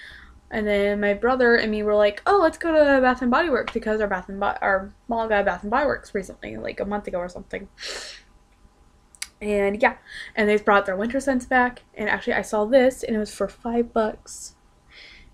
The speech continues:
and I just thought it was really, really pretty. It's a Vanilla Bean Noel lip gloss,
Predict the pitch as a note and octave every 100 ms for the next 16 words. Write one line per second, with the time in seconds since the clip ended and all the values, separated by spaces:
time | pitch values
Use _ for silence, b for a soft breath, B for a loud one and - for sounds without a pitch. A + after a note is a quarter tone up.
0 | - A#3+ A#3+ A#3 A#3+ - B3 B3 B3 -
1 | - C#4 - C#4+ - - - - - -
2 | - - D3+ D4 - C4+ B3+ B3 C4 C4
3 | C4+ B3 A#3+ A3+ A3 G#3+ - - - G3+
4 | -